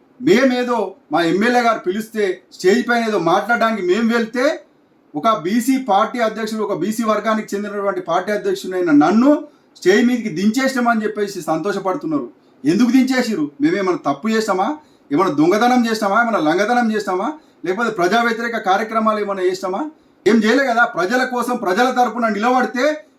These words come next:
మీరు దించేసినామని చెప్పేసి గర్వంగా ఫీల్ అయితే, ఆనందపడితే మాకు పోయేదేం లేదు. ప్రజల కోసం, ప్రజల తరపున ఎక్కడికైనా పోరాటాలకు మేము సిద్ధమే ఉంటాం. ఇక్కడ గమనించాలి చెరుకు శ్రీనివాసరెడ్డి,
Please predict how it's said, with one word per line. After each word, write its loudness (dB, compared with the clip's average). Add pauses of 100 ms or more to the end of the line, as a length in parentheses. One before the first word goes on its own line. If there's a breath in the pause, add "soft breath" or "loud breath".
మీరు 0
దించేసినామని -2
చెప్పేసి -6
గర్వంగా 2
ఫీల్ -6
అయితే, -4
ఆనందపడితే 0
మాకు -2 (100)
పోయేదేం 2
లేదు. 0 (380 soft breath)
ప్రజల 2
కోసం, 0
ప్రజల 0
తరపున 0
ఎక్కడికైనా 0
పోరాటాలకు -2
మేము -2
సిద్ధమే -4
ఉంటాం. -4 (400 soft breath)
ఇక్కడ 0
గమనించాలి 2
చెరుకు -4
శ్రీనివాసరెడ్డి, -2